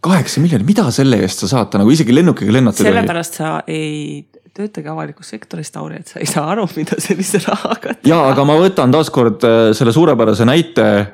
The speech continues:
Speaker 1: Eften. Eften kaasas suvel kapitali, eks ju. Äh, nad said viisteist miljonit, neile pakuti viiskümmend neli miljonit. Nad võtsid selle viisteist miljonit ja kopikatega, on ju, võtsid vastu ja nad ütlesid, et nendel kulus emissiooni läbiviimiseks, äh, null koma neli protsenti ehk siis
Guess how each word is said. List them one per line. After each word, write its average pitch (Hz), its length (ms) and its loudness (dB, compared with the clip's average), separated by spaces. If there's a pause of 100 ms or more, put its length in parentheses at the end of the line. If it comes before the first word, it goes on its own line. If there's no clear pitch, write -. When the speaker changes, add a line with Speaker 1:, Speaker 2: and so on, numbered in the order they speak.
(320)
Speaker 1:
Eften. 143 400 0 (260)
Eften 147 340 0
kaasas 113 320 2
suvel 127 240 2
kapitali, - 440 -2
eks - 160 -4
ju. - 80 0 (340)
Äh, 95 540 2 (320)
nad 127 120 0
said 160 240 0
viisteist 123 600 2
miljonit, 147 340 4
neile 110 240 4
pakuti 131 480 0
viiskümmend 113 380 2
neli 131 180 4
miljonit. 98 500 2
Nad 120 120 2
võtsid 196 260 0
selle 113 160 2
viisteist 160 400 0
miljonit 135 380 4
ja - 80 2
kopikatega, 98 640 0
on 104 140 4
ju, 110 80 4
võtsid 131 200 -2
vastu 151 380 0 (400)
ja 113 80 4
nad 117 80 2
ütlesid, 170 300 0
et 110 100 -4
nendel 135 300 2
kulus 170 480 4
emissiooni 127 520 2
läbiviimiseks, 120 760 2 (100)
äh, 107 100 4
null 139 160 4
koma 107 140 2
neli 127 160 4
protsenti 107 560 0
ehk 107 140 -2
siis 95 100 -6